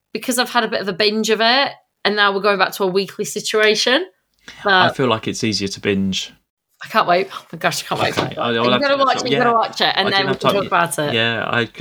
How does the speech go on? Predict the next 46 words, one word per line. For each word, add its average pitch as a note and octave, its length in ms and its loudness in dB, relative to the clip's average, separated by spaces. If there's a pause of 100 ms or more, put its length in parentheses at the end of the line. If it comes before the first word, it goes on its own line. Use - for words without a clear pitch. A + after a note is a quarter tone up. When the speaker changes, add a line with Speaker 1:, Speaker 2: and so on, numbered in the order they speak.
Speaker 2:
only A#2+ 160 0
had A2 120 -2
time G#2+ 180 0
really G#2 160 0
to G#2+ 120 -2
watch - 180 -2
Enlightenment, G2 720 2
and G2 220 0
obviously B2 260 0
I'm G#2 80 0
watching G#2 260 0
New G2+ 140 0
Neighbours. F#2 480 -2 (260)
Speaker 1:
Of E3 80 -4
Speaker 2:
Uh, - 40 -2
the A#3 60 0
Speaker 1:
course. D3+ 160 4
Speaker 2:
good G3+ 200 0
thing C4 120 -2
about F#3+ 180 -2
New C#3 120 0
Neighbours C#3 400 -2
is - 280 -6
Speaker 1:
New G#3+ 140 4
Speaker 2:
it's E3+ 40 2 (240)
Speaker 1:
Neighbours. F3 140 2
Speaker 2:
on C#3+ 120 0
at A#2 60 -6
seven B2+ 300 0
o'clock. - 320 -2
I - 80 -4
can D4 100 2
Speaker 1:
It's F4 100 -2
Speaker 2:
watch F#4 120 2
it F4+ 40 -4
Speaker 1:
like - 20 -
Speaker 2:
in - 40 -4
the E4+ 200 2
Speaker 1:
Doctor C4 200 2
Speaker 2:
morning. D4 240 2
Speaker 1:
Who. G#3 60 0
You've A3+ 160 2
got, C4 200 2
like, B3 300 0
classic C4+ 480 0
Neighbours F3+ 500 0